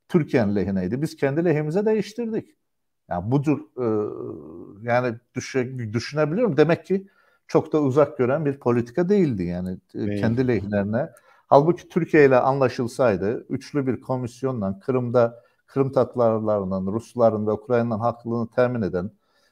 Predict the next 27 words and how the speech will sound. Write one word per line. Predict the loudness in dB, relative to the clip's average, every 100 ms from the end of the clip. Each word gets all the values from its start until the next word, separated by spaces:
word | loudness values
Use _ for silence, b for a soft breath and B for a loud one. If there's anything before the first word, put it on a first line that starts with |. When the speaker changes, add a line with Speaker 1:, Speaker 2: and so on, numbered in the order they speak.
| _
Speaker 1:
e, | -4 -4
Kırım | -2 4 4 4
Cumhuriyeti'nin | -4 -2 0 0 0 -2
statüsünün | -4 -2 -2 -2 -8 -6 -2 2
daha, | 4 4 2 -2
e, | -6 -4 -4 -8
yüksek | -8 -10 -6 -8 -8
tutan | -8 -4 0
ve | 2 0 b b 0
herhangi | 2 2 0 -4
bir | -2
değişikliğe | 0 0 -2 -10 -4 -2
gidilmemesi, | 0 -2 -2 -4 -4 -6 -6 -6 -6 -10 _ _ _ _ -6
Rusya'nın | -2 -2 -2 -2 -2
da |
işine | -4 -6 -4
yarayan, | -2 -2 -4 -6
Ukrayna'nın | -4 0 0 0 -4
da | -2 0
ve | -2 -4
Türkiye'nin | -8 -6 -6 -6
de |
işine | -8 -8 -8 -4
yarayan | -2 -2 -2 -4
bir | -4
meseledi | -6 -8 -8 -10
maalesef. | -8 -6 -6 -10 -10 -10